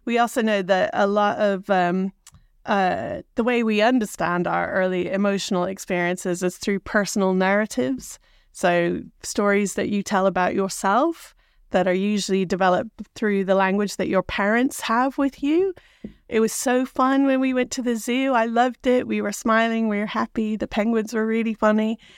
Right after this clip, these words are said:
Uh, and we know that, um, kids who've been in a lot of distress will draw on those personal,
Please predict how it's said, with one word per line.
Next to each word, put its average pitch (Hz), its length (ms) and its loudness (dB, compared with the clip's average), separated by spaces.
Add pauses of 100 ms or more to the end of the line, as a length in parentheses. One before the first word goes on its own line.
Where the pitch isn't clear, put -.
(160)
Uh, 202 260 2 (240)
and 262 320 0 (180)
we 254 200 0
know 277 200 2
that, 233 280 0 (100)
um, 214 460 2 (360)
kids 277 220 0
who've 233 200 -2
been 233 200 2
in 214 100 2
a 208 100 4
lot 208 200 2
of 185 100 -6
distress 233 640 -2
will 214 180 -2
draw 220 560 2
on 180 260 0
those 175 220 -2
personal, 185 640 0